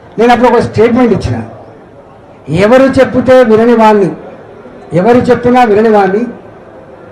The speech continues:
ఆయన నాయకుడు అనరు, మనిషి అనరు,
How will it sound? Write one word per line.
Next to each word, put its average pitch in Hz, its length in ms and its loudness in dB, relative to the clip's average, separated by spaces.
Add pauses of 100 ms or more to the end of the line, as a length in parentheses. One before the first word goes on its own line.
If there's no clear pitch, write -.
(140)
ఆయన 202 160 2
నాయకుడు 214 420 2
అనరు, 208 300 0 (920)
మనిషి 190 480 -2
అనరు, 202 440 0